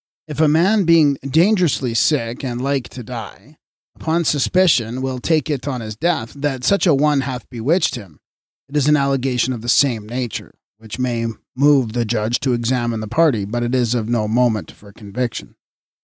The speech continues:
Thirteen. Among the sufficient means of conviction, the first is the free and voluntary confession of the crime, made by the party suspected and accused after examination.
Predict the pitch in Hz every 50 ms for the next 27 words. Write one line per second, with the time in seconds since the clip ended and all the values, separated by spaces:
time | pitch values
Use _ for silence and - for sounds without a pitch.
0 | _ _ _ _ _ _ _ _ _ _ _ _ _ _ _ _ _ _ _ _
1 | _ _ _ _ _ _ _ _ _ _ _ - 131 113 101 - - 135 131 123
2 | 113 107 104 - _ _ _ _ _ _ _ _ _ _ _ _ 135 147 151 147
3 | 147 139 131 - - 143 131 - 160 143 - 151 135 123 123 143 143 139 127 131
4 | 131 117 - 143 131 127 156 165 - - 151 131 127 120 127 - - 156 147 139
5 | - 151 143 139 170 160 147 147 127 120 - - - 143 143 143 135 135 135 120
6 | 127 135 131 131 131 123 - - 131 123 123 - 131 117 - - 110 110 - -
7 | 113 110 101 98 104 - - 143 151 151 123 - 110 - _ _ _ _ _ _
8 | _ _ _ _ _ _ _ _ - 131 135 123 113 123 117 113 110 - - 151
9 | 151 139 135 - - 143 - - - 156 131 117 - - 135 127 127 120 117 113
10 | 107 - - 143 131 127 131 127 - 131 117 113 - - 117 110 113 110 107 117
11 | 104 104 101 101 110 123 135 127 117 - - - - _